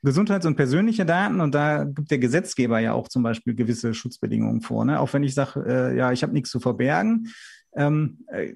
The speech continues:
ist meine persönliche Einschätzung, äh, in dem Fall natürlich irrelevant. Und dann nehme ich so Assets auf. Zum Beispiel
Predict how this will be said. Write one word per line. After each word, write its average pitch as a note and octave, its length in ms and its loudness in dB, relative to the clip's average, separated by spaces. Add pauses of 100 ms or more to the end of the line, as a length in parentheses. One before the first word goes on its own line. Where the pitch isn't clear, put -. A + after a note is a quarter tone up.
(100)
ist - 260 -8
meine C#3+ 240 2
persönliche D#3 480 2
Einschätzung, E3+ 760 0
äh, C#3 320 0 (400)
in C3 160 0
dem D3+ 200 2
Fall C#3+ 120 2
natürlich B2+ 600 -2
irrelevant. A2+ 480 0
Und B2+ 40 2
dann D3 120 2
nehme F#3+ 100 2
ich F#3 80 -2
so C#3 80 2
Assets B2+ 320 -2
auf. G2+ 160 -6
Zum B2+ 140 0
Beispiel C#3+ 420 0